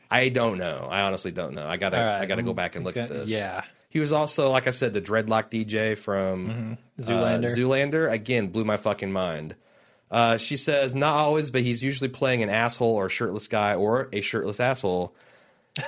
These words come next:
Speaker 1: our friend D C said, "I've, uh, he's been lurking about for years. He was in Six Feet Under. He played Jana-,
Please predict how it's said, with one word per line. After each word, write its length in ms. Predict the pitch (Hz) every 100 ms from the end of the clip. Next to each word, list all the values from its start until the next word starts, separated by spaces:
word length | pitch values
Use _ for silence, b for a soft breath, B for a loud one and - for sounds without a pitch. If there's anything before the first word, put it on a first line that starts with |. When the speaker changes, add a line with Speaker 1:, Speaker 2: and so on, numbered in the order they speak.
| -
Speaker 1:
our 260 | 113 113 113
friend 300 | 185 165 151
D 160 | 160 160
C 300 | - 175 170
said, 440 | - 165 165 165 -
"I've, 480 | 131 151 160 151 -
uh, 140 | 131
he's 160 | 160 160
been 140 | 151
lurking 240 | 160 156
about 200 | 147 151 -
for 100 | 131
years. 360 | 156 170 170
He 80 | 151
was 140 | 131
in 100 | 127
Six 320 | 123 - 151 -
Feet 200 | 139 139
Under. 320 | 147 165 165
He 160 | 139
played 280 | 120 135 131
Jana-, 300 | 120 127 135